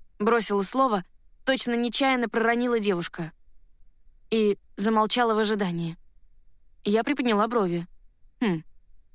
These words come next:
вряд ли она будет снова пытаться со мной заговорить. Ежу понятно уже, что это бесполезно. Хорошо. Тогда, допустим, «Вероника!» Решила я проверить свою догадку.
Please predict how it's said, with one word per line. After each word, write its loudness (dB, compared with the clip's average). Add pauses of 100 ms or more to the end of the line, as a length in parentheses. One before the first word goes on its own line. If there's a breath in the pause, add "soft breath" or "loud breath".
вряд 0
ли 2
она 2
будет -2
снова -2
пытаться -6
со -2
мной 0
заговорить. -2 (1120)
Ежу -2
понятно -2
уже, 0
что -2
это -2
бесполезно. -2 (920)
Хорошо. -4 (600)
Тогда, 0
допустим, -2 (1080)
«Вероника!» 2 (840)
Решила 0
я 2
проверить -2
свою 0
догадку. -2